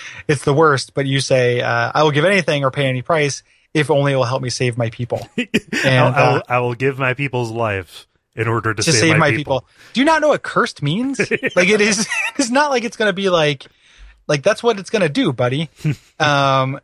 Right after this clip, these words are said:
Speaker 1: so you get, you get the sword, it makes a huge explosion and kills Muradin,
Speaker 2: <laughs> Yeah.
Speaker 1: um, who was, like, su-, you know, such a, like, like, maybe a hapless idiot.
Speaker 2: Yeah.
Speaker 1: But he was, he was a solid dude.
Speaker 2: <laughs>
Speaker 1: And then now you have Frostmourne and you do tons of damage.
Speaker 2: Yes.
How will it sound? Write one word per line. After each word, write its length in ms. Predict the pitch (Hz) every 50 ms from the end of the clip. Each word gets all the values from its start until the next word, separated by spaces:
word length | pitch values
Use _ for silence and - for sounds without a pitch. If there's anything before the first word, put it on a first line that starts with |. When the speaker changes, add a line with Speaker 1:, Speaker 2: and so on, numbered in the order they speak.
| _ _
Speaker 1:
so 160 | - - 196
you 120 | 185 180 165
get, 220 | 147 226 240 202
you 160 | 175 160 156
get 200 | 147 139 226 240
the 80 | - 151
sword, 320 | - - 226 214 170 147 143
it 60 | 135
makes 120 | 147 135 139
a 40 |
huge 240 | 139 - 196 190 165
explosion 440 | 143 - - - 156 156 151 135 139
and 100 | 131 127
kills 260 | - 160 147 135 135 120
Muradin, 500 | 120 139 165 156 123 113 117 117 135 120 117 - _ _
Speaker 2:
<laughs> 200 | _ _ _ -
Yeah. 240 | 202 - - 202 - -
Speaker 1:
um, 260 | 196 131 123 123 127
who 100 | 160 196
was, 120 | 190 170
like, 100 | 190 180
su-, 200 | 160 - 262 226 190
you 80 | 180
know, 140 | 180 170 165
such 180 | - 277 - -
a, 60 | 165
like, 120 | 147 139 147 - - -
like, 180 | 147 139 131 170
maybe 300 | 180 202 226 220 196 175
a 40 | 147
hapless 380 | 120 165 165 160 - 131 -
idiot. 380 | 160 170 156 127 120 120 - -
Speaker 2:
Yeah. 320 | - 143 139 147 131 117 98 -
Speaker 1:
But 100 | 175 175
he 80 | 196
was, 120 | 190 165 147
he 140 | 165 165 156
was 80 | 151
a 60 | 139
solid 320 | 131 - 185 165 131 120 127
dude. 380 | 131 160 151 120 113 113 113 - _ _ _ -
Speaker 2:
<laughs> 60 | 123 117 - - - - - - _ _ _ _ _ - 143 - _ - 123 -
Speaker 1:
And 180 | 156 147 147
then 200 | 151 156 147 151
now 180 | 156 165 160 165
you 140 | 160 160 147
have 220 | 147 147 131 123 -
Frostmourne 500 | - 139 131 123 - 131 123 123 120 123
and 80 | 127 127
you 100 | 127 123
do 120 | 127 127
tons 240 | - 135 131 123 123
of 60 | 113
damage. 500 | 123 120 - 101 - - 143 - - -
Speaker 2:
Yes. 540 | - 131 117 95 - - - - - - -